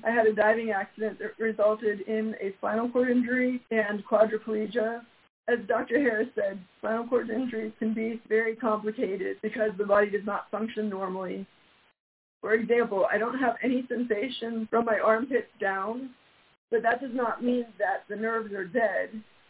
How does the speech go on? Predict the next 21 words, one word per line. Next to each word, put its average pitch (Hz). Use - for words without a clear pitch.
It 226
just 220
means 220
that 180
there's 202
a 196
blockage 220
from 233
the 220
nerves 220
from -
my 196
feet 240
being 208
able 196
to 196
send 220
a 202
message 208
to 220
my 190